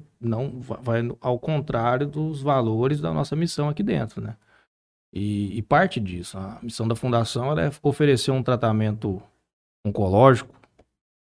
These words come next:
é, pra paciente do sus, mas de forma humanizada. Ele tá um dos primeiros,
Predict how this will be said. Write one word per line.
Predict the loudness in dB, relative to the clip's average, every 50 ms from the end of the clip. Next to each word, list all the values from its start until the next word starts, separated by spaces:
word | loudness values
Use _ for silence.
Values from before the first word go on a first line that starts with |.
| _ _ _ _ _ _ _ _ -4
é, | -2 -2 0 0 -2 -4 -6 -8 -6
pra | -4 -2 0
paciente | 0 0 -2 0 0 -2 -2 -2
do | -4 -6
sus, | -6 -2 0 2 4 4 4 2
mas | 0 -2 -2
de | -2 0
forma | 0 2 2 4
humanizada. | 6 6 8 8 8 8 8 8 8 8 6 4 2 -4 -8 -12 -12
Ele | -12 -12 -4
tá | 0 2 2 2 2 0 -2 -4
um | -4 -4 -4 -4
dos | -4 -4 -4
primeiros, | -2 0 2 4 6 6 6 4 4 2 0 -4 -10 -14 -16 -16 -20